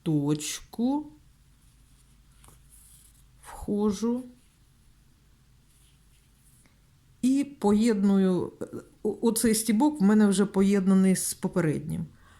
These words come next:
А тепер я, бачите, розділяю їх. І ось він такий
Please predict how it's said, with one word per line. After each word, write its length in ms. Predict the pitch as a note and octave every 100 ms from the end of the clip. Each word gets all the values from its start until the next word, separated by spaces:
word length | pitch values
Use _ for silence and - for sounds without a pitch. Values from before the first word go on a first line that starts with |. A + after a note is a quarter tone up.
| _
А 100 | F#3
тепер 360 | F#3 A3+ D4+ C#4+
я, 280 | G#3+ F#3 F#3 - - - _
бачите, 680 | - F3+ C4 C#4 - - D3+ D3 - - _ -
розділяю 1040 | G3+ A#3 G3+ F#3 A#3+ A3+ F3+ D#3 C#3+ D#3 D3+
їх. 500 | D3 D3+ C3+ C#3+ - -
І 100 | -
ось 340 | G3+ C4+ D4 -
він 240 | F#3+ A3+
такий 520 | G#3+ G3 - G#3+ A3+